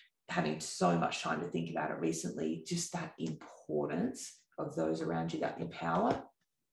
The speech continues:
but that drives that self-belief as well. That's gotta be there too.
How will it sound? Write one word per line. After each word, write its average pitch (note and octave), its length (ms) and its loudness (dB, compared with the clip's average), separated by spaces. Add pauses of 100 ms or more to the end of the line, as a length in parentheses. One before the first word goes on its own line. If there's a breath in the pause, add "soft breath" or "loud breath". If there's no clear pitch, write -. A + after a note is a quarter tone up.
(180)
but E3+ 140 0
that - 220 0
drives - 360 -2
that - 160 -4
self-belief - 720 -6
as - 120 -10
well. - 140 -4
That's - 220 -2
gotta - 160 -8
be - 120 -6
there - 180 -4
too. - 220 -10